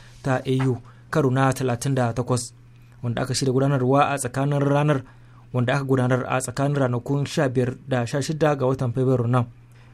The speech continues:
Ƙungiyar Tarayyar Afirka dai, a wani ɓangare na bayanan da ta fitar, ta yi Allah wadai duk wani shirin tilastawa Falastinawa gudun hijira daga muhallansu.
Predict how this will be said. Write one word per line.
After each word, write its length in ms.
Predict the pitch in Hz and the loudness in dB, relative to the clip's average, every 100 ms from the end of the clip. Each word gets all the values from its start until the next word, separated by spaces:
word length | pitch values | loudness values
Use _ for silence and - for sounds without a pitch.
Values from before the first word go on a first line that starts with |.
| - | -2
Ƙungiyar 280 | 202 220 208 | 4 6 6
Tarayyar 220 | 180 185 170 | 6 2 2
Afirka 220 | 160 160 | 2 4
dai, 320 | 156 160 165 | 4 4 4
a 100 | 147 | 2
wani 140 | 156 | 0
ɓangare 400 | 165 175 175 170 | 2 2 4 4
na 360 | 143 160 165 160 | 2 2 2 2
bayanan 280 | 143 131 160 | 4 2 2
da 80 | 147 | 2
ta 100 | 123 | 0
fitar, 260 | 117 120 113 | -2 -2 0
ta 100 | 156 | 0
yi 60 | 165 | 2
Allah 300 | 180 165 135 | 0 2 2
wadai 200 | 147 156 | 2 2
duk 260 | 135 160 | -2 0
wani 300 | 170 165 170 165 | 2 4 4 2
shirin 300 | 185 165 127 | 0 0 0
tilastawa 420 | 165 139 160 139 | -2 0 0 2
Falastinawa 560 | 151 147 - 160 156 | 0 -2 0 2 2
gudun 200 | 160 160 120 | 4 2 2
hijira 200 | 120 120 | -2 -2
daga 200 | 123 120 | -2 -2
muhallansu. 600 | 113 123 123 131 - 123 | -2 0 0 -2 -2 -6